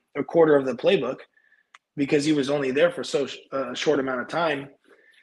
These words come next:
So you had to pay the guy, right? The, the culture changed when Jimmy got there. They went five, they won zero games to one game to five games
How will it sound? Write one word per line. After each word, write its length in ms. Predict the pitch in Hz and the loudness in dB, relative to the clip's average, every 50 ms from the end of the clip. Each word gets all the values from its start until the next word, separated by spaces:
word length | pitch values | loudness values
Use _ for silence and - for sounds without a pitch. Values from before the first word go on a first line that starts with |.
| _ _ _ _ | _ _ _ _
So 140 | - - 175 | 2 4 4
you 160 | 165 165 147 | 6 6 4
had 180 | 147 185 214 208 | 0 -2 -2 -2
to 80 | 170 | -4
pay 200 | 127 - 127 117 | -6 -6 -8 -10
the 120 | 98 82 - | -10 -12 -12
guy, 260 | - - - - - - _ _ _ _ _ _ _ _ - | -14 -14 -14 -16 -18 -20 _ _ _ _ _ _ _ _ -8
right? 280 | 131 139 156 165 - | -6 -6 -6 -4 -2
The, 160 | - 147 139 | -2 0 0
the 160 | 123 127 135 127 | 0 -2 -6 -4
culture 400 | - - 175 175 170 - 151 123 | 0 2 2 2 2 0 -4 -4
changed 500 | - - 165 175 180 170 151 127 123 131 | -4 -4 -4 -2 -2 -2 -4 -6 -8 -8
when 160 | 135 131 123 | -6 -6 -4
Jimmy 240 | 135 143 143 135 127 | -4 -4 -2 -2 -2
got 240 | 139 139 151 147 | -2 -2 -2 -2
there. 100 | - 131 | -2 -4
They 60 | 127 131 | -4 -2
went 240 | 131 135 131 127 | -2 -4 -6 -6
five, 260 | - 139 139 139 135 143 131 | -6 -4 -4 -4 -4 -4 -4
they 140 | 135 135 131 | -4 -4 -4
won 280 | 123 131 131 127 110 | -4 -4 -6 -6 -8
zero 300 | 113 123 151 180 190 185 | -4 0 2 4 4 4
games 380 | 175 175 175 180 185 175 - - | 4 2 0 0 -2 -6 -8 -10
to 320 | - 120 - 110 110 101 95 - _ _ _ - | -10 -10 -10 -12 -16 -18 -20 -20 _ _ _ -14
one 340 | 110 120 139 156 170 170 160 | -4 0 2 4 4 4 2
game 260 | 156 156 165 175 165 | 2 0 0 -2 -2
to 140 | - 135 120 | -4 -8 -6
five 340 | - - 151 151 151 147 135 | -2 -2 0 2 2 2 0
games 480 | 127 117 110 110 110 117 117 - - | -2 -4 -6 -6 -8 -8 -10 -12 -16